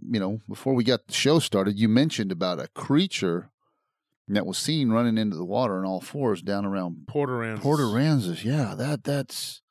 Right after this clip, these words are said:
Speaker 2: Now, my buddy
Speaker 1: it
Speaker 2: Starscream came down for my birthday, and me and him got to talking, and he told me a story about something, and I can't remember where, what part of the beach.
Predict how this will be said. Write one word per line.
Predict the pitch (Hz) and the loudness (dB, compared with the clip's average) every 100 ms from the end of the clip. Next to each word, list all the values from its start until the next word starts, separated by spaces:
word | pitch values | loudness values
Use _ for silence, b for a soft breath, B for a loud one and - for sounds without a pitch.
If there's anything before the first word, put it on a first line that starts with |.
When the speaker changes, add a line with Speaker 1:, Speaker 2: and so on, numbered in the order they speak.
| _ _ _ _ | _ _ _ _
Speaker 2:
Now, | 135 | -2
my | 135 175 | 2 4
buddy | 202 196 | 6 4
Speaker 1:
it | |
Speaker 2:
Starscream | - 180 180 - 175 147 | 4 4 4 2 -2 -2
came | 127 151 | -2 -2
down | 143 139 135 127 | 0 0 -2 -4
for | - | -6
my | 123 113 | -4 -2
birthday, | 104 123 123 101 85 - _ _ _ _ _ _ _ | 0 -2 -2 -8 -10 -18 _ _ _ _ _ _ _
and | - 131 123 113 | -2 0 0 0
me | 151 | 2
and | 165 | 2
him | 165 151 | 2 2
got | 135 120 | 0 0
to | |
talking, | 104 123 123 120 113 110 113 117 | -4 -2 -2 -2 -6 -8 -10 -8
and | 120 113 110 | -4 -4 -6
he | 101 175 202 | -6 -4 -4
told | - 175 160 139 | 0 0 0 -2
me | 131 127 127 123 123 123 | -2 -2 -2 -2 -4 -6
a | 117 117 | -6 -6
story | 107 - - - 147 143 139 135 131 127 _ _ _ _ _ _ | -6 -10 -8 -2 0 0 0 -2 -4 -8 _ _ _ _ _ _
about | 117 120 117 117 113 _ _ | -6 0 0 0 -2 _ _
something, | - - 143 127 127 120 117 117 | -12 -8 -8 -6 -8 -6 -10 -12
and | 120 117 117 | -8 -8 -8
I | 117 | -12
can't | 123 180 165 | -12 -10 -8
remember | 165 160 | -8 -8
where, | 143 151 147 | -6 -4 -4
what | 131 151 _ | -6 -8 _
part | 147 143 | -4 -4
of | |
the | 120 | -4
beach. | 107 147 139 - | -4 -4 -4 -10